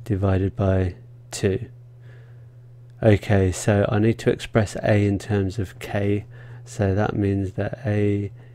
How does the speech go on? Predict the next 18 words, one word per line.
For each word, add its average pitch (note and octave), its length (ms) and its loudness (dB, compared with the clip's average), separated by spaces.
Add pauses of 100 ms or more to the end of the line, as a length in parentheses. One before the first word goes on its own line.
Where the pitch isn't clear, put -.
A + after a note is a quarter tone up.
(120)
is G#2 220 -6
going G2 320 -2
to - 120 -14
be G#2 200 0
equal G2 280 -2
to, G2 300 -2
and G2 100 0
I G2 60 0
can G2+ 280 -4
cube A#2 480 0
both G#2 220 0
sides G2+ 400 0
and G2 100 -6
then G2 120 -4
square G#2 340 -2
root A2 220 0
both G2+ 240 -4
sides. G2+ 420 -4